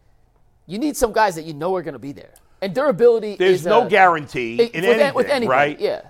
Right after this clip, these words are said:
Speaker 2: But, yes, if you have too many guys that are consistently missing chunks of time, that's a problem. The better the guy is, the more of that you're willing to put up with.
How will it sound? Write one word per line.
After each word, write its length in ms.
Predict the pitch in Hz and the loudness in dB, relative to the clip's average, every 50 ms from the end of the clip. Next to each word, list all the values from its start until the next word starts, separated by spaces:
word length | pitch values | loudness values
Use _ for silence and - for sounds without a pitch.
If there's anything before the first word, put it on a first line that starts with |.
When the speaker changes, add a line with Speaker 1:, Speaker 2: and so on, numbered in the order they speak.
| - | 0
Speaker 2:
But, 260 | - 196 202 190 202 | 2 4 4 2 0
yes, 320 | 190 226 233 175 143 - 170 | 2 2 2 2 2 -2 -6
if 100 | 165 147 | -8 -6
you 160 | 170 190 185 | -4 -6 0
have 300 | 185 208 208 208 165 - | 2 4 4 4 2 0
too 180 | - - 202 202 | -12 -12 -10 -8
many 200 | 196 196 190 175 | -6 -6 -6 -4
guys 360 | 143 170 160 160 160 151 127 127 | 0 2 2 2 2 -2 -4 -4
that 300 | 151 139 - - _ _ _ _ _ _ _ - | -4 -4 -4 -6 _ _ _ _ _ _ _ -2
are 140 | 143 147 | -2 -2
consistently 1000 | 143 - - 123 123 107 - - - - 202 202 - - 202 202 175 185 185 185 | -2 -2 -10 -14 -14 -14 -16 -14 -6 -4 -4 -4 -4 -6 -12 -10 -8 -8 -8 -8
missing 520 | 180 170 165 180 170 - 185 175 175 170 147 | -8 -6 -6 -6 -6 -6 -8 -8 -8 -8 -12
chunks 340 | - - 156 170 175 - - | -8 -6 -6 -6 -6 -10 -14
of 120 | 147 131 | -16 -14
time, 480 | - 127 135 139 143 156 170 175 175 - _ _ _ _ _ _ _ _ - | -8 -6 -4 -2 -2 -4 -6 -8 -12 -16 _ _ _ _ _ _ _ _ -4
that's 220 | 143 151 147 - | -2 -2 -2 -2
a 60 | 143 | -8
problem. 520 | 110 - 160 180 214 233 202 127 117 95 98 | -10 -6 -2 2 2 2 2 0 -4 -8 -8
The 80 | 123 | -10
better 320 | 120 113 147 165 185 180 175 | -6 0 2 2 2 2 0
the 80 | 160 | -2
guy 200 | 147 143 147 143 | -2 -2 -2 -2
is, 400 | 135 139 160 165 143 139 131 117 | -2 -4 -6 -6 -6 -8 -10 -6
the 100 | 113 139 | -6 -6
more 360 | 139 135 143 143 147 147 143 139 | -4 -2 0 2 2 2 2 0
of 80 | 127 | 0
that 220 | 131 139 131 135 135 | 0 -2 -2 -2 -4
you're 100 | 131 131 | -10 -8
willing 220 | 135 131 127 120 | -8 -8 -8 -10
to 80 | 110 98 | -14 -14
put 160 | - 123 143 | -8 -2 -2
up 180 | 180 196 - | -2 -2 -2
with. 280 | - 110 104 101 - _ | -6 -10 -10 -12 -14 _